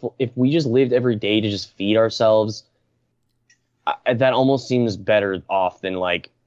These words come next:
this rat race to make a bunch of money, to buy the next car and own a home and keep up on your taxes and stuff. It's like, it's like if people were down with the idea of just simplifying and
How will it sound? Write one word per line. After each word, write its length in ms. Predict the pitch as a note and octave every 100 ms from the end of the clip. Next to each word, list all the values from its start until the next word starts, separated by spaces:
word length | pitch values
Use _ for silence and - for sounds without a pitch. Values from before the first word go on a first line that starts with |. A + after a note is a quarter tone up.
| -
this 200 | G2+ F2+
rat 320 | F#2 F#2 F#2
race 260 | F2 F2 -
to 100 | -
make 160 | F#2 F2+
a 40 |
bunch 160 | F#2 F#2
of 80 |
money, 380 | F2 F2+ E2+ E2 -
to 100 | D#2+
buy 400 | F2+ F2 F2 F2
the 60 | F2+
next 220 | F2+ -
car 440 | - A#2+ A2 G#2
and 140 | F#2 E2 _ _ -
own 180 | G#2+ G#2
a 80 | F2
home 480 | G#2+ G#2 G2+ G2
and 220 | F#2+ E2 D2 _ _ _ -
keep 240 | - G#2
up 160 | G#2 F#2+
on 120 | G2
your 140 | F#2
taxes 680 | E2 - G2 F#2+ - F2+ F2
and 120 | F2 E2
stuff. 340 | G2 F2+ F2
It's 160 | E2+ -
like, 360 | F#2 F2 - _ _ _ _ _ _ _ _ _ -
it's 140 | A#2+
like 140 | A#2+
if 100 | A#2+
people 300 | - C3 C#3
were 440 | D3 D3 C3+ A2+ - _ - G2
down 340 | G#2+ G#2+ B2
with 120 | B2+ B2+
the 120 | B2+
idea 440 | A2+ G2+ G#2 A2+
of 140 | A2 G#2+
just 340 | G#2 - -
simplifying 880 | G2 G2 A2+ A2+ A#2+ B2 B2+ B2+ -
and 120 | G#2+